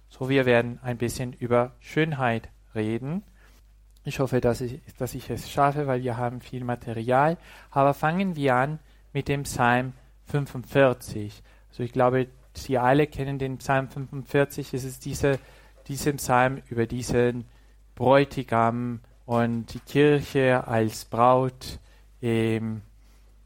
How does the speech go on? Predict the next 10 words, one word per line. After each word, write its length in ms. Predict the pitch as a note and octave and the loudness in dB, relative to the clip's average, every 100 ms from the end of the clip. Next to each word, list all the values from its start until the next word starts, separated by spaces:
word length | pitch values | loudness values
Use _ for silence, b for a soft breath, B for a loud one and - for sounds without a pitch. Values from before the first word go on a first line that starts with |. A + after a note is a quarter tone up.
| - | -14
also 240 | - A2 B2 | -6 -2 -2
diese, 300 | B2 B2+ C#3 | -2 -4 -6
diese 320 | - B2+ B2 | -6 -8 -6
Braut, 800 | - A#2 A#2+ C#3 D3 C#3+ - - - | -4 2 6 8 6 2 -4 -16 -10
die, 300 | B2 A#2+ B2+ | -6 -4 -4
die 160 | B2+ A#2 | -8 -4
geschmückt, 880 | A2+ - C3+ C3 D3 D#3 - - - C#3+ | -4 -4 -6 0 2 2 -4 -20 -20 -6
äh, 580 | B2+ A#2 A2+ A2+ A#2+ - - - | 0 2 2 0 -2 -10 -20 -8
kommt 540 | - C3 C3+ C#3 - | 4 4 4 0 -10
und 440 | - A#2+ A#2 A2+ | -6 -4 -2 -6